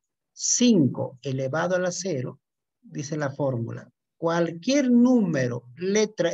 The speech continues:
elevado a la cero es uno. Es uno. Entonces yo pongo acá ochenta y uno. Abro paréntesis, cierro paréntesis. Como está indicando el ejercicio, coloco cuatro.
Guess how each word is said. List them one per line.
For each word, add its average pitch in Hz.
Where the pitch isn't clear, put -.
elevado 165
a 208
la 208
cero 226
es 175
uno. 160
Es 175
uno. 131
Entonces 170
yo 175
pongo 170
acá 156
ochenta 202
y 202
uno. 135
Abro 135
paréntesis, 147
cierro 143
paréntesis. 156
Como 123
está 123
indicando 185
el 202
ejercicio, 208
coloco 156
cuatro. 139